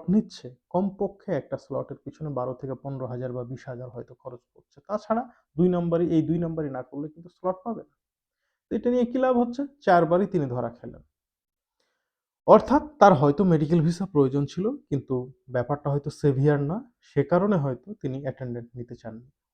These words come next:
অথবা হয়তোবা তার ট্রিটমেন্টের কোনো কাজ ছিল না, সে অন্য কোনো পারপাসে ভারত যেতে চাচ্ছিল, যার কারণে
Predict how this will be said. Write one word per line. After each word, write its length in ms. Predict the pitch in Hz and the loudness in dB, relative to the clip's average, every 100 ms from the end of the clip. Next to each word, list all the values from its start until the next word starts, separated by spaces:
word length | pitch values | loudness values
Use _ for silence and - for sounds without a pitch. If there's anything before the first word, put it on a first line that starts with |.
| - | 0
অথবা 440 | 185 208 226 302 - _ _ _ - | 0 2 -2 -4 -14 _ _ _ 0
হয়তোবা 500 | 151 233 185 123 - - _ - | 2 4 2 0 -2 -8 _ -6
তার 100 | 131 | -6
ট্রিটমেন্টের 680 | - 190 180 196 190 185 151 | -2 -6 -4 -4 -4 -4 -8
কোনো 200 | 127 120 | -10 -6
কাজ 180 | 123 113 | -6 -8
ছিল 200 | - 175 | -10 -10
না, 120 | 254 262 | -8 -8
সে 160 | - - | -10 -6
অন্য 220 | 180 240 240 | -2 0 -2
কোনো 200 | 147 123 | -6 -8
পারপাসে 480 | 120 - - - | -10 -10 -16 -10
ভারত 260 | 226 127 117 - | -8 -6 -10 -12
যেতে 160 | - - | -18 -20
চাচ্ছিল, 380 | 113 - _ _ _ _ _ _ _ _ - | -20 -20 _ _ _ _ _ _ _ _ -4
যার 280 | 120 147 196 | 0 0 2
কারণে 400 | 190 131 143 | -2 -2 -4